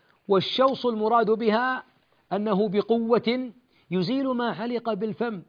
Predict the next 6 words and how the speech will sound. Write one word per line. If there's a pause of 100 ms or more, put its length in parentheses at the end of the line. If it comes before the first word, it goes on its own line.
(120)
وانظر
إلى (200)
حبيبنا
عليه
الصلاة
والسلام